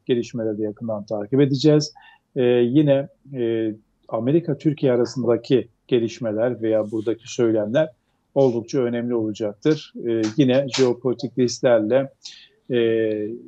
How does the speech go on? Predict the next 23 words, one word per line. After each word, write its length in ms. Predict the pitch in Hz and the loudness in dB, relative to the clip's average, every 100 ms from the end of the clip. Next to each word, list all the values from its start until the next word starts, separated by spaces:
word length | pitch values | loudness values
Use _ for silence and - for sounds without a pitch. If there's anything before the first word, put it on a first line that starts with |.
| - | -12
günün 500 | 117 123 131 143 113 | 0 2 2 0 0
veya 260 | 117 117 120 | 4 4 4
haftanın 500 | 123 113 127 123 117 | 0 0 -2 -2 0
geçeceği 500 | - 120 120 127 113 | 0 2 0 2 2
bir 240 | 120 110 | 0 2
dönem, 360 | 120 117 127 127 _ - | 0 0 -4 -8 _ -4
e, 280 | 117 113 110 | 0 0 -2
bizi 220 | 120 151 | -2 0
olu-, 340 | 135 120 113 - 160 | 2 0 -2 -8 -6
e, 160 | 117 110 | -4 2
bekliyor 380 | 120 113 117 104 | 2 2 -4 -2
olabilir. 500 | 110 104 117 151 - _ _ - | -2 -2 0 -2 -4 _ _ -2
Özellikle, 680 | 139 117 151 156 156 151 147 - - _ _ _ _ _ _ - 147 | 0 2 2 2 2 2 2 -4 -20 _ _ _ _ _ _ -12 -6
e, 140 | 131 120 113 110 113 123 | -4 -2 -2 -6 -6 -2
yatırım 380 | 123 123 160 147 | 0 2 2 4
araçlarında, 540 | 139 135 151 135 131 | 4 2 -2 -2 0
enstrümanlarda 840 | 131 - 131 131 131 131 131 151 | -2 -4 -8 -6 -4 -4 -4 -4
ciddi 320 | 123 110 139 123 | -8 -2 0 2
dalgalanmalar 800 | 123 123 123 120 123 123 113 _ - | 0 2 0 0 0 0 0 _ -4
bu 80 | 113 | 0
hafta 300 | 110 - 113 | 0 -2 -4
yaşanmasını 680 | 107 - 110 104 101 110 104 | -4 -4 -8 -8 -12 -6 -2
bekliyorum. 520 | 104 - 117 160 | -2 0 2 2